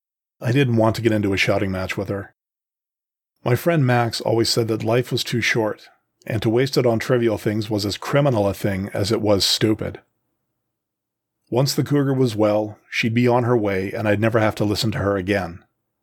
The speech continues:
At the same time, I'd have the satisfaction of knowing I helped someone who was in trouble.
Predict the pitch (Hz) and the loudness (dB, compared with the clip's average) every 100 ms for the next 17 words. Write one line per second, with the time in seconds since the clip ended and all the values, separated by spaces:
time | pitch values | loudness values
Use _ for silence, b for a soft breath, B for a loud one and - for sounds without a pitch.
0 | _ _ _ _ - 95 98 - 113 101 | _ _ _ _ -14 -8 -2 2 2 0
1 | - 175 131 120 123 - 123 110 120 107 | 0 2 2 2 -2 -2 0 2 2 0
2 | - 104 101 - 185 185 - 135 135 123 | -2 -4 -4 -2 0 0 -2 -2 -2 -2
3 | 120 120 113 104 92 143 147 123 104 104 | 2 2 2 -2 0 -2 -2 -4 -2 -2
4 | 101 110 101 107 - 151 107 73 | 0 0 0 -4 -2 -2 -2 -6